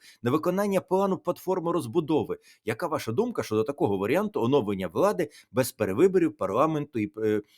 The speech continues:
без перевиборів парламенту і президента, які точно нічого не зроблять для нашого просування до єс і нато? Дуже гарно. А слухайте, а може давайте попросимо, щоб Господь Бог з неба приніс, привів до нас,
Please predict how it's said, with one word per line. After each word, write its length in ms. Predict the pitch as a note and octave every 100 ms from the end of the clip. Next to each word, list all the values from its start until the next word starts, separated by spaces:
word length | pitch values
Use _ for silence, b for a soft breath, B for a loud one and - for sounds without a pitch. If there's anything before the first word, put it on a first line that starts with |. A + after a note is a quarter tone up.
| b
без 160 | C3+ -
перевиборів 540 | C3+ B2+ A2+ G#2+ G#2
парламенту 500 | A2+ A#2 G#2 G#2 G2
і 40 |
президента, 560 | - F#2+ B2 G3+ G#3+ E3 b b
які 220 | A2+ -
точно 360 | - G#3+ - B2+
нічого 320 | G#2 D3+ G#2+
не 120 | F#2+
зроблять 360 | B2+ G3 C3+ F#2
для 100 | A2
нашого 400 | F3+ - E3 - b -
просування 560 | B2+ B2 A#2+ D3+ B2
до 100 | G#2
єс 260 | A#2+ D3 A2+
і 60 |
нато? 360 | A2 D#2+ - - _ _ _ _ _ _ _ _ _ _
Дуже 200 | A2+ B2
гарно. 280 | D#3 D3+ G2+
А 60 | A#2+
слухайте, 360 | - A#2+ G#2+ B2
а 40 |
може 200 | F#3+ A3+
давайте 440 | E3+ A3 A3 A#2 B B B
попросимо, 500 | C3+ G3+ F#3+ C#3 A#2+
щоб 180 | - A2
Господь 360 | A2+ - A3+
Бог 360 | F#2 A#2 - - _ _
з 140 | G2+ G2
неба 220 | F3+ F3+
приніс, 440 | - A#2 D3+ - - B B
привів 260 | A#2+ C#3 C#3
до 120 | A2+
нас, 260 | F#2+ -